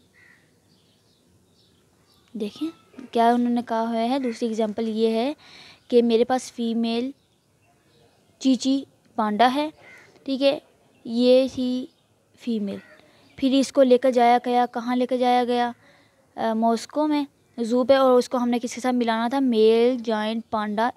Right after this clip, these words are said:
एनएन के साथ मिलाना था, लेकिन उसने ही रिफ्यूज, उसने रिफ्यूज कर दिया इसके अटेम्प्ट किसके साथ मिलने से, फीमेल के मिलने से, फीमेल के साथ मिलाप करने से मना कर दिया,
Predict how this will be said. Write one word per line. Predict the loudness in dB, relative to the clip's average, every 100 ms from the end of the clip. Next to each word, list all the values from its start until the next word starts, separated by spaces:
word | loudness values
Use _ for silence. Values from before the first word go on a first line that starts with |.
| -2
एनएन | 0 0 -2
के | -2
साथ | -8 -8
मिलाना | -8 -10 -10
था, | -12 -16 -16 -20 -20 -10
लेकिन | 2 2 2 -2 -2 -6 _ _ _ _ -6
उसने | -6 -2 0 2 0 -6 _ _
ही | -4 0 0 0
रिफ्यूज, | -2 0 2 2
उसने | 0 -4 0 0
रिफ्यूज | -2 -2 -4
कर | -2 0 2
दिया | 2
इसके | 0 -2
अटेम्प्ट | -4 -2 -4 -6
किसके | -12 -8
साथ | -4
मिलने | -4 -4 -6
से, | -6 -10 -12 _ _ _ _ _ _ _ _ _
फीमेल | -2 0 0 -2
के | -4 -8 -8
मिलने | -6 -4 -4 -8
से, | -12 -18 _ _ _
फीमेल | 0 2 2
के | 0
साथ | -2 -4 -4 -6
मिलाप | -4 -4
करने | -4 -10
से | -10 -10
मना | -8 -8
कर | -10 -12
दिया, | -12 -12